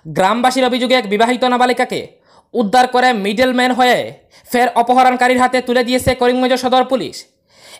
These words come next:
এমনকি পুলিশ মীমাংসাপত্রে দস্তর মতো করিমগঞ্জ থানার মোহর লাগিয়ে শর্ত সাপেক্ষে নাবালিকাকে অপহরণকারীদের হাতে সমঝে দিয়েছে।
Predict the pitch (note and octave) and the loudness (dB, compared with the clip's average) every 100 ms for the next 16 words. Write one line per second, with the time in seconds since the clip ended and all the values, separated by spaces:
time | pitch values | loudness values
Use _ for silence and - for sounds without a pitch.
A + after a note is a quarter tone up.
0 | - A#3 B3+ B3+ C4 A#3 A#3+ B3 A3 B3 | -2 0 0 -2 -4 -2 -2 0 0 0
1 | B3+ B3+ B3+ B3 D3+ B2 _ - - D#3+ | 0 0 0 -2 -8 -10 _ -20 -8 0
2 | A3 A3+ B3+ B3 C4 B3+ A#3 B3 B3+ B3+ | 0 2 0 2 0 0 0 0 0 0
3 | B3+ A3+ B3+ A#3 B3 B3+ B3+ G#3+ C#3 - | 0 0 0 2 2 2 2 0 -8 -10
4 | _ _ _ - A#3+ A#3 B3 B3+ B3 B3 | _ _ _ -2 0 0 0 0 -2 -2
5 | B3 A3 A3 A#3+ B3 B3 A3+ B3 B3+ B3 | 0 2 0 2 0 0 0 2 2 2
6 | B3+ B3 B3 B3 E3+ - _ - - B3+ | 0 2 0 -2 -6 -8 _ -12 -2 0
7 | B3 B3 B3+ B3+ D#3 | 2 0 0 -2 -4